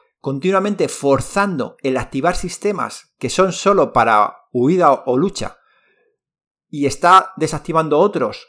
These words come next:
que realmente serían importantes para mi modelo de vida, me está fastidiando la vida. Y aunque yo haga el pino puente, puede ser que no tenga resultados,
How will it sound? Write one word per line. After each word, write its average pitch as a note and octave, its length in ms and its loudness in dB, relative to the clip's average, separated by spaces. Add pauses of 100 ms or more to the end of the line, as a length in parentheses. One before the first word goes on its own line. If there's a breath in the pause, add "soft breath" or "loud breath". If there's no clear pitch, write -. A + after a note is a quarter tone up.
(140)
que C3 100 -4
realmente D3+ 340 -2
serían D3 240 -2
importantes D#3 500 -2
para B2 220 2
mi B2 120 -2
modelo C3+ 360 0
de C#3 100 0
vida, D#3+ 480 -2 (680)
me A2+ 160 -14
está F3+ 200 -4
fastidiando D3+ 480 -4
la A2+ 100 -2
vida. C#3+ 340 -4 (760)
Y A#2+ 160 -6
aunque B2 260 -4
yo F#3+ 320 2
haga F3+ 200 4
el C#3+ 80 0
pino D3+ 240 -4
puente, D#3 300 -2
puede C#3+ 260 -2
ser D#3 260 -6
que A#2 100 -8
no A#2 140 -6
tenga A#2+ 220 -6
resultados, - 720 -10